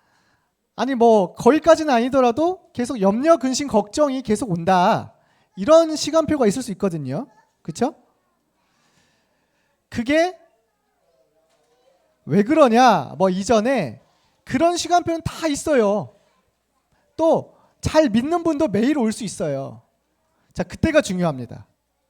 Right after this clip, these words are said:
그때. 이때는 말 그대로 정말 갈보리산에 체험을 해야 되는 시간표다 이 말이에요.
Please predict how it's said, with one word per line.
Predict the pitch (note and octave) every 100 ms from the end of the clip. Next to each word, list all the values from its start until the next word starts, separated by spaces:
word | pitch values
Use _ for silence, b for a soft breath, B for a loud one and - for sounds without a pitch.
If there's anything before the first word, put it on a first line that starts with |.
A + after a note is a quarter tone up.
| _
그때. | - E3 C3+ - - _ _ _
이때는 | F#3+ G#3+ - A3+ C4+ A#3+ A#2 - _ _ _ _ _ _ -
말 | D#3 G#3+ G#3+
그대로 | F#3+ F3 F#3+ G3+ A2 - _ _ _ _ _ _
정말 | - D#3 F3+
갈보리산에 | F3+ - E3 F3 C4+ C4 A#3 G#3 F3+ F#3 B3 E4 _ _ _ _ _ _ _ _ _ -
체험을 | C#4 C#4 C4 A#3 A3
해야 | C4+
되는 | A3+ G#3
시간표다 | F#3+ - B3+ A3+ G#3+
이 | E3+
말이에요. | A#2 A#2 G#2+